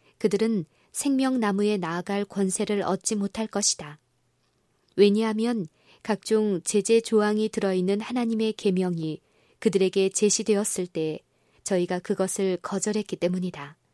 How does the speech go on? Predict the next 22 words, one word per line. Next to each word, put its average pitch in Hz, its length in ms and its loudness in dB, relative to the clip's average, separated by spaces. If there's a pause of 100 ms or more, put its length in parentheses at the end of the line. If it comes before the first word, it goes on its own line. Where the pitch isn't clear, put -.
(960)
그들은 247 380 6
현세에서 262 680 6
하나님을 254 480 2
섬기지 233 480 0
않았기 180 320 -2
때문에 180 540 0 (340)
내세에서도 196 960 0
그분을 214 360 0
섬기기를 226 600 0
원치 180 380 0
않을 202 200 0
것이다. 170 540 -2 (1040)
그들은 226 580 6
하나님이 277 640 4
임재에 254 420 6
계신 233 380 2
곳에서는 208 600 0
살 254 220 -2
수 240 160 -2
없다. 147 400 -12 (1040)
그래서 226 320 10
저희는 240 580 4